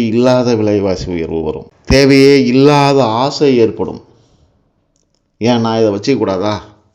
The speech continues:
ஏன் எனக்கு இது கிடைக்கக்கூடாதா? ஏன் எனக்கு இது இருக்கக்கூடாதா?" அப்படின்னு சொல்லிட்டு ஆசைகள் உருவாகும்.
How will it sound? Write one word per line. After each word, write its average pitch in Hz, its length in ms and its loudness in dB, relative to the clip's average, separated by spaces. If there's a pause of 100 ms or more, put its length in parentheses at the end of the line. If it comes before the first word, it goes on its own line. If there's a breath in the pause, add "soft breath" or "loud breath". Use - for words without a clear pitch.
(180)
ஏன் 120 140 -2
எனக்கு 110 260 -6
இது 101 120 0
கிடைக்கக்கூடாதா? 104 600 0 (100)
ஏன் 117 220 0
எனக்கு 98 280 -4
இது 98 240 -4
இருக்கக்கூடாதா?" 104 640 -4
அப்படின்னு 104 360 -8
சொல்லிட்டு 98 240 -6
ஆசைகள் 95 560 -4
உருவாகும். 90 560 0